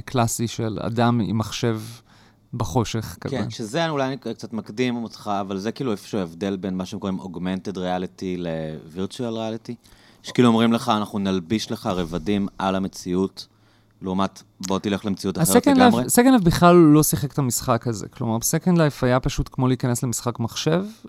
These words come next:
Speaker 1: אה, של אסטרטגיה, אה, מה שנקרא open world games, כלומר, משחקים שבהם ה-, אתה יכול לעשות הרבה דברים בעולם ואין לך מטרה אחת ברורה.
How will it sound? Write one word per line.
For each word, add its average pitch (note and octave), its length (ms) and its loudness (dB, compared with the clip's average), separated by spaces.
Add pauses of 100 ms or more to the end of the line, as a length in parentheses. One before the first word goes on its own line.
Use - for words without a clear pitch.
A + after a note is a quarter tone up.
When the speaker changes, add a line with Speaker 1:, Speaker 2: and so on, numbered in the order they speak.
Speaker 1:
אה, A2 40 0 (360)
של A2+ 200 -4
אסטרטגיה, C#3+ 720 0 (640)
אה, A2 340 2
מה A#2+ 120 0
שנקרא B2 520 2 (140)
open C3+ 380 4
world A#2+ 260 0
games, E3+ 460 0
כלומר, B2 200 -2
משחקים A#2 400 -6
שבהם A#2 400 0
ה-, G#2+ 200 0
אתה B2 120 -4
יכול A#2+ 160 -2
לעשות A#2 200 -4
הרבה G#2+ 200 -2
דברים C3 340 0
בעולם C3 340 2
ואין G#2+ 120 0
לך - 160 -4
מטרה A2+ 420 -2
אחת A2 300 -4
ברורה. A2+ 580 -2